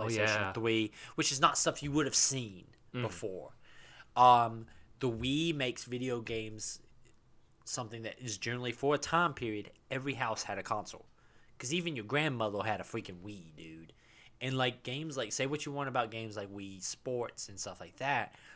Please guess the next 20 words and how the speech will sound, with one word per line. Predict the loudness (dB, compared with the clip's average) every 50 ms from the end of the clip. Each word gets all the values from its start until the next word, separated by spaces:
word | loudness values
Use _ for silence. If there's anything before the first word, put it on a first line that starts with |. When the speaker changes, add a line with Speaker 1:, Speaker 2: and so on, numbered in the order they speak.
| -20 -6
Speaker 2:
but | -4 -4 -2 2
those | 2 2 2 2 0
were | -4 -2
games | 0 0 0 0 -4 -6 -6
that | -6 -6 -4
actually | -6 -6 -6 -6 -6 -6 -6 -8 -10
introduced | -12 -12 -12 -10 -10 -10 -10 -10 -10
people | -10 -10 -10 -10 -10
to | -10 -6
video | -6 -6 -6 -6 -8 -10 -12
games | -14 -16 -16 -16 -16 -14 -14 -14 -14 -14 -18 -20 -20 -20 -20 -20 -20 -20 -18 -10 -8
in | -6 -6 -6
a | -6 -8 -8 -8 -8 -8 -8 -10 -12
massive | -12 -10 -8 -6 -6 -4 -4 -2 -2 -4 -4 -6
mainstream | -10 -12 -12 -10 -10 -10 -6 -6 -6 -6 -6 -8 -8 -8 -8 -10 -10 -10
way, | -10 -12 -12 -12 -16 -18 -18 -20 -20 -20 -20 -20 -20 -20 -20 _ _ -20 -18 -18 -18 -16 -14 -6
which | 0 0 0 2 2 -2 -4 -2 -4
out, | 0 0 0 0 2
without | 0 2 4 8 8 8 6 4
being, | 0 -4 -4 -6 -8 -8 -10 -10 -10 -10 -12 -14